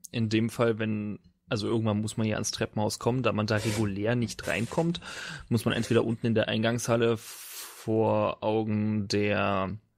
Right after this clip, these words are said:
unten gibt es so eine kleine Informationstheke, ähm,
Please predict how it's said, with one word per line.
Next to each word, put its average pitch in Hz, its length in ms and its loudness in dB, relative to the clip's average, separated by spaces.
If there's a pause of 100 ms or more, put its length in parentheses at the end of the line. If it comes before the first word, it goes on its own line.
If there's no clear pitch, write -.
(300)
unten 123 220 2
gibt 117 140 2
es 110 60 -2
so 110 80 0
eine 110 80 2
kleine 95 200 -6
Informationstheke, 110 920 -4 (540)
ähm, 107 540 2